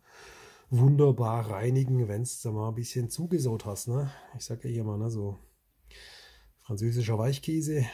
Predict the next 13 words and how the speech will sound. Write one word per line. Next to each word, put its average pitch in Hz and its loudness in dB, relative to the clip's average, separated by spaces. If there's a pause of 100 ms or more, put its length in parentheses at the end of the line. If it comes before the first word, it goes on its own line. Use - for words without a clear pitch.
(140)
Schwarzwälder 123 0
Kirschtorte 147 -2 (280)
oder 120 0
mal 120 2
ein 120 2
schönes 123 2
Speckvesper 139 -2
oder, 123 0
oder 127 2
euer 120 2 (180)
<laughs> - -14
klassisches 127 0
Mettbrötchen. 139 0